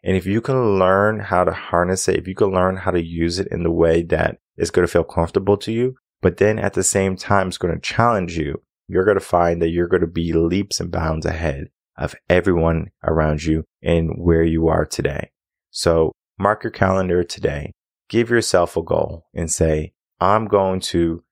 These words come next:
not only simply critically think and ask the right questions, but I'm going to give myself a sense of immersion, a state of immersion,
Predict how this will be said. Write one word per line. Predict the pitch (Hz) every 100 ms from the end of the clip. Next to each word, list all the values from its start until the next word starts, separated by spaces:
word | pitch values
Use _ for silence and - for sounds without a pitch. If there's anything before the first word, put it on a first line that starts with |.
| -
not | 101 110
only | - 117 107 98
simply | - 101 - 170
critically | - 113 104 - 104 98
think | 85 82 82
and | -
ask | 85 -
the | -
right | 82 76
questions, | - 87 - 78 76 - _ _
but | 90
I'm | 87 95
going | 101 101 95
to | 90
give | 95 101 101
myself | 95 95 - - 85 78 -
a | - 87
sense | - 87 82 71
of | 80
immersion, | 80 82 80 80 80
a | 80
state | - 85 78
of | 78
immersion, | 78 80 73 73